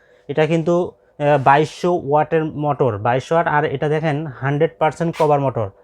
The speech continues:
হান্ড্রেড পার্সেন্ট কভার মোটর ভিউয়ার্স। আহ, তার নিচে একটু দেখাবেন, আহ, এটা দেখেন ব্ল্যাক কালারে, এটা কিন্তু, আহ, দুই হাজার ওয়াট, এটাও কিন্তু, আহ,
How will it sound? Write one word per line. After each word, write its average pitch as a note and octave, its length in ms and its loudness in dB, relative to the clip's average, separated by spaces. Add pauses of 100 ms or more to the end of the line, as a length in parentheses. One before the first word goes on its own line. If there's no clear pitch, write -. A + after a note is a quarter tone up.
(280)
হান্ড্রেড C3+ 360 -2
পার্সেন্ট E3 360 0
কভার C#3+ 240 2
মোটর C3+ 260 -2
ভিউয়ার্স। C3 460 2
আহ, D3+ 380 2
তার D#3 180 2
নিচে F3 400 2 (120)
একটু D#3+ 240 -6
দেখাবেন, D#3+ 480 -4
আহ, - 80 -8 (260)
এটা D#3 360 2 (320)
দেখেন C#3 340 0
ব্ল্যাক C#3 300 2
কালারে, E3 400 4
এটা D3+ 160 -2
কিন্তু, D#3+ 420 -2
আহ, - 560 -4
দুই D#3+ 280 4
হাজার D#3 340 4
ওয়াট, A#2+ 160 4 (160)
এটাও E3 220 0
কিন্তু, F#3+ 580 0 (320)
আহ, D3+ 40 -4